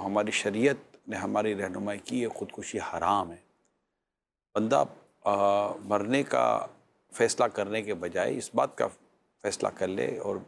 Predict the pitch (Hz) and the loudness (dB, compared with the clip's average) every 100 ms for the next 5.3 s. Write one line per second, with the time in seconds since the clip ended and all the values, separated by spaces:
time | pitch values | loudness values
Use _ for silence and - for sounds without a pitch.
0 | - 123 - 147 147 127 131 - 104 101 | -2 -2 2 2 2 2 2 2 -2 -2
1 | 120 104 - 139 117 101 - - - _ | -2 -4 0 -2 -2 -6 -8 -10 -12 _
2 | _ _ _ _ _ _ - 95 92 92 | _ _ _ _ _ _ -4 -2 -2 -6
3 | - 117 107 101 117 110 95 95 95 92 | 0 4 6 4 2 -4 -6 -2 -2 -2
4 | - - - _ _ _ _ _ _ _ | -6 -10 -16 _ _ _ _ _ _ _
5 | 101 - | -8 -6